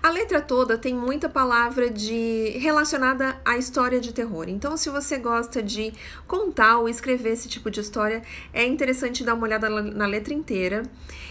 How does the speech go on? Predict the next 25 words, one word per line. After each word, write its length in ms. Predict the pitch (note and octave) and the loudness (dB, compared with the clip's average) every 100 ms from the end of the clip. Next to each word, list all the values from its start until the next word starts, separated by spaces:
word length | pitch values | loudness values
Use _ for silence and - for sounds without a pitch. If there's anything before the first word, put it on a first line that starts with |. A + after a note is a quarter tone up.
| C4+ - | -14 -4
E 480 | B3 B3 A#3+ A#3+ B3 | 0 2 2 0 0
tem 100 | D4 | 0
uma 140 | D4 | 2
parte 320 | D4 C4+ D4+ | 4 2 0
que 100 | C4+ | -4
é 20 | D4+ | -4
um 60 | |
rap, 600 | E4+ D4 C4+ C#4 D4 C#4 - - - - | -4 0 0 0 -6 -10 -12 -16 -18 -12
e 400 | A#3 A#3+ A#3 G#3+ - | -6 -4 -4 -6 -4
essa 320 | C4 D#4 - D#4 | 0 0 0 2
parte 380 | C4+ C4+ C4+ | 4 4 2
tem 120 | C4+ C4 | -2 0
um 40 | |
inglês 320 | B3+ B3 B3+ | 2 0 2
muito 500 | B3+ B3+ C4 C#4 D4 | 2 2 2 0 -4
formal 380 | - C4+ B3 B3 | -2 0 2 2
e 40 | |
dificilmente 800 | B3+ C4+ D#4+ F#4 F#4+ D#4+ C4 D#4 | 0 -4 0 0 0 -2 -2 -2
a 40 | D4 | -4
gente 400 | C#4 C#4 - C#4 | -4 -4 -4 -2
usa 460 | A#3+ C#4 C#4 C#4 - | -2 -2 -2 -2 -2
esse 240 | C4+ C4+ | -2 -2
tipo 300 | - C4 C4+ | -6 -4 -4
de 100 | B3 | -2
linguagem. 720 | B3+ D4 B3+ F#3 F3+ F3+ F3 | -2 -4 -2 -2 -2 -8 -10